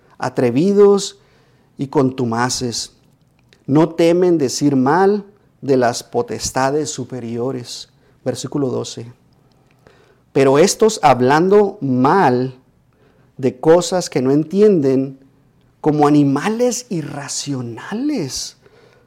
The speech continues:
nacidos para presa y destrucción, perecerán en su propia perdición, recibiendo el galardón de su injusticia, ya que tienen por delicia el gozar de deleites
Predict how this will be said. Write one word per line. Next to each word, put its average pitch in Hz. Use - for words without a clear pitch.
nacidos 226
para 147
presa 226
y 220
destrucción, 160
perecerán 156
en 135
su 131
propia 147
perdición, 123
recibiendo 156
el 180
galardón 139
de 175
su 139
injusticia, 127
ya 151
que 180
tienen 170
por 131
delicia 139
el 131
gozar 139
de 131
deleites 147